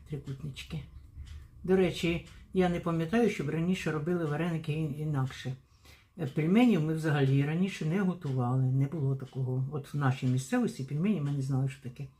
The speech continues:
Ось такі варенички, дивіться, які вони охайненькі, акуратненькі. І складаємо. І так я буду робити всі.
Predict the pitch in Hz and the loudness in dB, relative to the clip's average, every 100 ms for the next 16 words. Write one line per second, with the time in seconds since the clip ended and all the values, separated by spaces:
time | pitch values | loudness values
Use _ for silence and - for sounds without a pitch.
0 | _ - - _ _ 247 233 - 170 156 | _ -20 -20 _ _ -8 -8 -12 -10 -6
1 | 147 147 - 135 156 147 - 139 143 143 | -6 -8 -12 -12 -10 -10 -12 -10 -6 -4
2 | 139 135 _ _ _ _ _ _ _ - | -4 -8 _ _ _ _ _ _ _ -10
3 | 123 196 240 226 202 185 175 - 156 135 | -4 0 4 4 2 -2 -6 -8 -12 -8
4 | 156 208 226 185 185 196 185 _ _ _ | -4 -4 -2 -2 -2 -4 -8 _ _ _
5 | _ _ - 339 339 - 220 202 220 220 | _ _ -6 -6 -6 -6 -4 0 2 2
6 | 202 202 - _ _ _ _ - _ _ | 0 -4 -10 _ _ _ _ -20 _ _
7 | - - 190 - 175 175 160 180 170 175 | -8 -2 -2 -2 -6 -4 -2 -2 -2 -2
8 | 170 139 285 330 | -4 -4 -2 -4